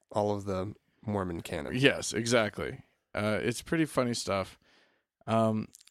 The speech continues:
Speaker 2: so I, it's gotten to the point now, Frank, where I feel like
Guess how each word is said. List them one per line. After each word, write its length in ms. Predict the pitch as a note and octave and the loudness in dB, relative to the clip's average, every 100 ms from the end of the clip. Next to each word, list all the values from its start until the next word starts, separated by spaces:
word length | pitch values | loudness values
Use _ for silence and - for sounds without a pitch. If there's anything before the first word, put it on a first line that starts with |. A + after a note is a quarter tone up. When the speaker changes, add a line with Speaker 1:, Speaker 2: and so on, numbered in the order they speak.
| _ _ - | _ _ -10
Speaker 2:
so 400 | - D#3+ D#3+ C3+ - - - - _ _ _ _ _ _ - | 2 4 4 2 -4 -20 -20 -20 _ _ _ _ _ _ 0
I, 180 | G3 G3 - - - | 2 2 -2 -8 2
it's 180 | F3 - | 2 6
gotten 260 | G#3 B3+ B3 | 4 4 4
to 60 | |
the 100 | G3+ | 4
point 300 | - G#3+ B3+ | 4 2 4
now, 140 | E3+ C#3 | 4 4
Frank, 320 | - C#3 C3+ | 4 4 6
where 160 | C3+ | 6
I 100 | B2 C3+ | 6 2
feel 360 | - D#3+ G#3 | 2 4 6
like 600 | F3+ A#2 G#2 G#2 - - | 4 4 4 2 -4 -16